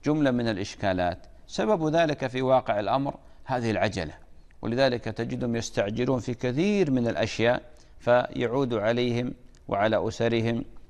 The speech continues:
وعلى مجتمعهم بالضرر، نسأل الله العافية والسلام. والمتأمل في نصوص القرآن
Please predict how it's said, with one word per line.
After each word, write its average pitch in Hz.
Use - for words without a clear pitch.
وعلى 107
مجتمعهم 104
بالضرر، 110
نسأل -
الله 98
العافية 87
والسلام. 71
والمتأمل 135
في 120
نصوص 113
القرآن 104